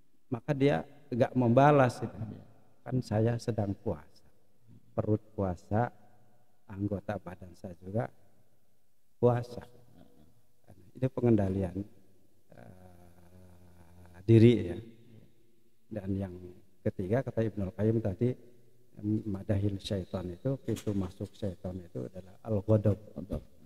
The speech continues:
Speaker 1: ya, pemarah. Ya, pemarah.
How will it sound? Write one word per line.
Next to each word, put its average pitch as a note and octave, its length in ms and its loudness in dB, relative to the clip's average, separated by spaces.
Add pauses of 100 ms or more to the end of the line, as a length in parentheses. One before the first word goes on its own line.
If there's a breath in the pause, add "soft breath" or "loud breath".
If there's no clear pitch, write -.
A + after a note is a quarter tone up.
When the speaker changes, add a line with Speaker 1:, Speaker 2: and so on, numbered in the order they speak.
(220)
Speaker 1:
ya, F2+ 140 -20 (500)
pemarah. A2 540 2 (1200)
Ya, E2+ 120 -20 (440)
pemarah. E2+ 420 -14